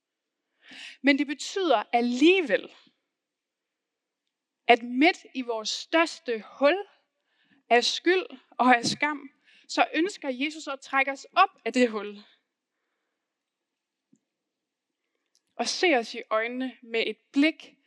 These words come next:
som er gået i døden for os, og som er opstået for os.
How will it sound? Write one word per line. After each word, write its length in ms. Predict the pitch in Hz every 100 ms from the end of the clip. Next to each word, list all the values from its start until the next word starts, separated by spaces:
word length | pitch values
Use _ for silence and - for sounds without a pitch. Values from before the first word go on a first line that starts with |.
| _ -
som 320 | - 240 208
er 80 | 190
gået 240 | - 190
i 100 | 190 -
døden 340 | 381 285 185 185
for 300 | - 180 180
os, 320 | - - _ _ _ _ _ _ _
og 120 | 226
som 200 | - 214
er 60 | 196 _
opstået 580 | 302 - - 196 175 175 _ _
for 160 | -
os. 380 | 180 185 - -